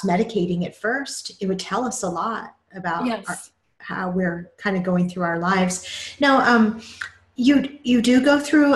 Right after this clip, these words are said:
Speaker 1: an exercise at the, at the end of the chapters. Is there a way that we could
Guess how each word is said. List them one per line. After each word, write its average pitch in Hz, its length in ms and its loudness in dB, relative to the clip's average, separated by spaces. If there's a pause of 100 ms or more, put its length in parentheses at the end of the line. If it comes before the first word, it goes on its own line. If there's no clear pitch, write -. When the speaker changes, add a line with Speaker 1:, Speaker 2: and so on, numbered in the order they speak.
Speaker 1:
an 233 60 4 (140)
exercise 190 840 4
at 180 220 -2
the, - 80 -6 (240)
at 180 100 0
the 160 140 0
end 185 100 6
of 190 260 2
the 196 80 2
chapters. 196 800 0 (360)
Is 208 160 4
there 220 140 4
a 196 120 4
way 185 120 6
that 190 320 0 (480)
we 185 240 0
could - 260 -2